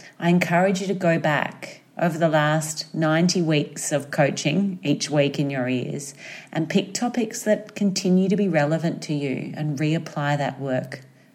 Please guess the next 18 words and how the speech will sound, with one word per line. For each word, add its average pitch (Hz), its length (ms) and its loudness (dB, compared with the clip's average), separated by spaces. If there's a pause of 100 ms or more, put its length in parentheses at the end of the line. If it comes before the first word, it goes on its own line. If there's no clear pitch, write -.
(180)
to - 100 -4
your 139 160 2
life. - 720 -6 (1500)
But - 140 -4
for - 100 0
now, 156 480 2 (1080)
I'm 160 100 -2
gonna 175 160 2
have 180 140 0
a - 40 -10
break. - 600 -6 (840)
Love, 160 540 2
and 160 240 0
as 190 160 6
always, 151 640 0 (600)
email 180 320 8
me 131 260 0
anytime. 131 720 0